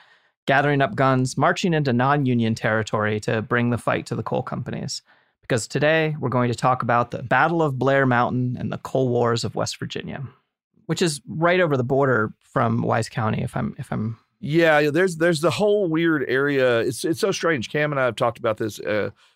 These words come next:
Speaker 2: when talking about the region. Where we live in southwestern Virginia in Wise County, West Virginia is maybe an hour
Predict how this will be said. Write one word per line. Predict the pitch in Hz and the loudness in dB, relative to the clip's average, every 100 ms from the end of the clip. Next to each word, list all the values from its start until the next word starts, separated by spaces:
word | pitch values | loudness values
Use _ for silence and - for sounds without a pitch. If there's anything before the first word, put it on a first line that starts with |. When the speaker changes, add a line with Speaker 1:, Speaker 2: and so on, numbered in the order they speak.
| _ | _
Speaker 2:
when | 113 127 120 | -2 0 0
talking | 120 123 120 113 | 0 0 0 -2
about | 107 104 | -2 -2
the | 101 | -2
region. | 117 123 117 104 | -2 -2 -4 -2
Where | 135 127 | -2 0
we | 151 | 0
live | 180 170 | 0 0
in | 147 | 0
southwestern | 123 131 117 120 - 107 | 0 0 0 -2 -4 -4
Virginia | 104 120 120 110 | -4 -2 -2 -2
in | 104 | 0
Wise | 104 107 - | 0 0 -2
County, | 117 123 120 110 98 _ _ _ _ 92 | -2 -2 0 -2 -6 _ _ _ _ -2
West | 120 180 - | 0 0 -2
Virginia | 131 110 135 139 131 | -4 -2 -2 0 0
is | 98 113 110 107 98 87 | 0 2 2 0 -2 -4
maybe | 95 98 110 135 143 143 127 | -4 -2 0 0 0 0 -2
an | - | -2
hour | 110 120 135 139 135 139 | 0 2 4 2 2 -2